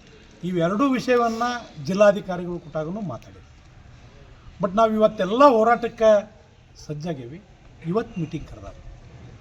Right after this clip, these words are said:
ಅದು ಯಾವ ಪುರುಷಾರ್ಥಕ್ಕೆ ಗೊತ್ತಿಲ್ಲ ನಮಗೆ.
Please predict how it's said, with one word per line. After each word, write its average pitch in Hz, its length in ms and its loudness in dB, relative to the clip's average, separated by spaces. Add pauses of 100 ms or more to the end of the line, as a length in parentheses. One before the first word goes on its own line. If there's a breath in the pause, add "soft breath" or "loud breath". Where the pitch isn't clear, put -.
ಅದು 240 360 -12
ಯಾವ 196 320 -6
ಪುರುಷಾರ್ಥಕ್ಕೆ 185 680 -6
ಗೊತ್ತಿಲ್ಲ 135 320 -12 (260)
ನಮಗೆ. 247 600 -2